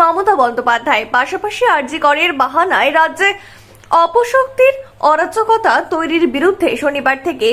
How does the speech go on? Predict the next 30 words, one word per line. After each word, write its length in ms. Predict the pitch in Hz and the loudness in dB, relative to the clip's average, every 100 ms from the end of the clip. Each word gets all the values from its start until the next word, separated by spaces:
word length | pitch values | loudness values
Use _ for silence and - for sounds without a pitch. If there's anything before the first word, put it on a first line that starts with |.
| 277 | 0
পথে 260 | 285 269 381 440 | 0 0 -2 -2
নেমেছে 280 | 440 440 453 | -2 0 0
তৃণমূল 360 | 339 285 277 247 240 | 0 0 0 -2 -2
কংগ্রেসও। 420 | 226 214 226 247 - - - - | -4 -4 -6 -6 -6 -14 -10 -2
কার্যত 440 | 196 208 277 339 466 349 | 0 0 -2 0 0 0
মুখোমুখি 540 | 320 440 453 466 508 523 262 | 0 0 2 0 2 0 0
দুই 140 | 285 254 | -4 -6
শিবির। 300 | - 240 - - - | -6 -8 -10 -6 -2
তার 160 | 226 233 | -2 -2
মধ্যেই 340 | 254 269 269 202 - - - - - - 269 | -6 -2 -2 -4 -10 -20 -20 -20 -12 -2 0
রাজ্যে 240 | 320 480 415 | 0 0 0
মহিলা 240 | 403 466 508 480 | 2 2 4 4
কর্মজীবীদের 640 | 427 453 427 453 427 453 392 | 2 0 0 2 2 0 0
জন্য 160 | 427 415 285 | 0 0 0
বিরাট 260 | 349 359 349 | 0 0 0
পদক্ষেপ 400 | 349 359 381 427 403 | -2 -2 -4 -6 -4
নিলেন 200 | 381 381 339 | -2 -2 -2
মুখ্যমন্ত্রী 460 | 349 370 392 370 381 339 | -4 -2 0 0 2 2
মমতা 300 | 269 330 277 | 0 0 0
বন্দ্যোপাধ্যায়। 580 | 233 226 214 202 262 - - - - - - - 262 | 0 0 -2 -2 -2 -6 -8 -20 -20 -20 -20 -6 0
রাতে 200 | 285 466 480 | 2 2 2
কর্মক্ষেত্রে 520 | 427 440 466 480 466 320 294 | 2 2 0 -2 0 0 2
দায়িত্বে 280 | 320 - 440 415 | 0 0 -2 0
থাকা 200 | 427 453 - | 2 2 2
ও 20 | 302 285 | 0 0
কর্মক্ষেত্র 560 | 277 320 349 359 370 381 381 | 0 -4 -4 -4 0 0 0
থেকে 200 | 392 440 466 262 | 0 2 0 2
বাড়ি 200 | 254 285 294 | 0 -2 -2
ফেরা 200 | 294 302 262 | 0 0 0
মহিলা 280 | 269 311 | -6 -2